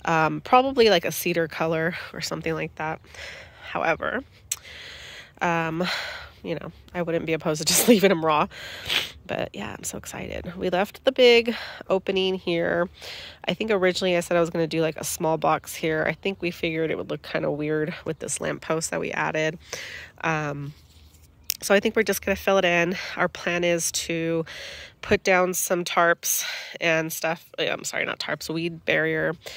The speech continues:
And then we're gonna put rock in here. Probably the same rock that we have in the front yard. Um, I'll show you once I go over there. Um, it's just like a...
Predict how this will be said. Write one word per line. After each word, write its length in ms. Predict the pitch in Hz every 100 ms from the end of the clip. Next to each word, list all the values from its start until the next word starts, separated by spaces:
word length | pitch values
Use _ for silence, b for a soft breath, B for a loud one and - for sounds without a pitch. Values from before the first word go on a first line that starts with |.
| B B B
And 140 | - 160
then 80 | 156
we're 80 |
gonna 140 | 151 156
put 180 | - 170
rock 300 | 151 147 -
in 80 | 170
here. 400 | 165 165 165 175 B -
Probably 280 | - 214 233
the 120 | 226
same 260 | - 190
rock 240 | 180 170 -
that 140 | 175
we 100 | -
have 400 | 170 165 175 175
in 400 | - 170 175 175 B B
the 80 | -
front 240 | - 175 -
yard. 360 | 175 170 170 B B B B B
Um, 480 | 175 113 80 82 170 B -
I'll 220 | - 117 147
show 180 | -
you 200 | 135 101
once 200 | - -
I 80 | -
go 120 | -
over 120 | 80 65
there. 260 | 69 165 B B -
Um, 380 | 170 - - 165 - B B B B B -
it's 240 | 165 -
just 180 | - -
like 160 | 175 -
a... 300 | 156 156